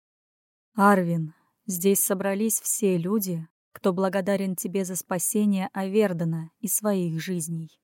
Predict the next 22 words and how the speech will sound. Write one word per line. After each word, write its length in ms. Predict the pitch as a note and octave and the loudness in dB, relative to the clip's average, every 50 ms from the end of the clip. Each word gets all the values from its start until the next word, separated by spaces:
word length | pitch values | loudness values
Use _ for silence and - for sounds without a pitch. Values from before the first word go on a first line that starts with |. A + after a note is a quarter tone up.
| _ _ _ _ _ _ _ _ _ _ _ _ _ | _ _ _ _ _ _ _ _ _ _ _ _ _
«Эл, 280 | - A3+ A3+ G#3+ G#3 G3 | 0 2 4 4 4 4
но 180 | F#3+ F#3+ G3 | 2 2 0
я 280 | G3+ G3 F#3+ G#3 G#3 G#3+ | -2 -2 -2 -2 0 0
не...» 300 | G#3+ G#3 G#3 G#3 G#3+ G#3 - _ _ _ _ _ _ _ _ _ _ _ _ | 0 0 0 0 -2 -6 -8 _ _ _ _ _ _ _ _ _ _ _ _
Мужчина 480 | G#3 F#3+ F3+ - - A3 G3+ G3 G3+ G3+ | -2 -2 0 0 0 0 0 2 0 0
аккуратно 500 | G3 - - A3 A3 G#3 G3 - G3 E3+ | -2 -4 -2 0 0 0 0 -2 -4 -8
приложил 520 | - - F#3 F3+ F#3 F#3 F3+ G3 F#3+ F#3+ | -6 -6 -6 -6 -6 -6 -6 -6 -6 -6
палец 400 | - - G3+ F#3+ F#3 F#3 - - | -4 -4 -2 -2 -2 -4 -6 -6
к 60 | - | -6
моим 280 | - F#3+ F#3 F#3 F#3 F#3 | -4 -4 -2 -2 -4 -4
губам, 440 | F3 F#3+ F#3 F3+ A#3 B3 B3 A3+ G3 | -2 -4 -2 0 2 2 2 2 0
как 240 | - - F#3+ F3+ F3 | -2 -6 -6 -6 -6
бы 120 | E3+ F#3+ | -8 -6
говоря, 420 | E3 - F#3 F#3+ G3 G3+ A#3 B3+ A#3+ | -6 -4 -4 -2 -2 0 0 0 -2
чтобы 320 | - - - G3 F3+ F#3+ | -4 -6 -8 -6 -6 -4
я 180 | F#3+ G3 G3+ G3 | -4 -4 -4 -6
помолчала. 920 | - _ - G#3 G3+ G#3+ G#3+ G#3+ - - - A3 G3 F3+ E3+ E3 E3 - _ _ _ _ _ _ _ _ _ _ _ - | -6 _ -2 0 2 2 0 0 -2 -4 -2 -2 -2 -2 -2 -4 -6 -8 _ _ _ _ _ _ _ _ _ _ _ 0
Мне 180 | A3 A3 A#3+ | 4 4 6
не 120 | B3 B3 B3+ | 6 6 4
оставалось 640 | B3 - - - A#3+ A#3+ B3+ C#4 C4+ G#3+ E3+ - - | 4 2 -2 -2 -2 -2 0 0 0 0 0 0 -2
ничего 400 | F#3+ F3 - - G3 F#3 F#3 F3+ | -4 -4 -4 -4 -4 -4 -4 -4
другого, 560 | F#3+ G3 F3+ F#3 A3 B3 A#3 G3 E3+ E3 | -4 -4 -4 -2 -2 -2 -2 -2 -4 -6